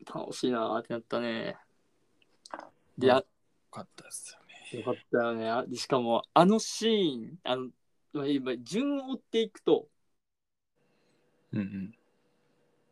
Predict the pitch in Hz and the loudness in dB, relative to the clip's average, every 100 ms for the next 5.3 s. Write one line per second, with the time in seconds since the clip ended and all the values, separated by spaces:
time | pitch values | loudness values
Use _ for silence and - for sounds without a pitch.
0 | _ - 147 165 160 - 113 113 _ _ | _ -8 -6 -2 -4 -6 -14 -14 _ _
1 | _ _ _ - 147 170 175 - 427 208 | _ _ _ -10 -8 -8 -10 -4 -2 -2
2 | 147 120 123 117 113 113 _ _ - 440 | -6 -6 -6 -6 -10 -14 _ _ -4 -4
3 | - _ - 147 127 123 123 - _ _ | -4 _ 0 0 0 -6 -10 -12 _ _
4 | _ _ 151 120 - _ _ - - 466 | _ _ -8 -8 -14 _ _ -20 -4 -2
5 | 440 262 - | 0 -4 -10